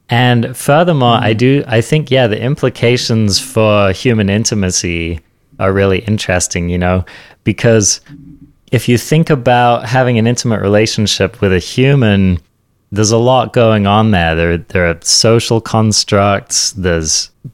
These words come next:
Speaker 1: there are understood norms of behavior,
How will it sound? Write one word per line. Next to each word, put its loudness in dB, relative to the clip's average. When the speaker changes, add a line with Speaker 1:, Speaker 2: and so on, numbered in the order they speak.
Speaker 1:
there 2
are 0
understood 0
norms 2
of -4
behavior, 2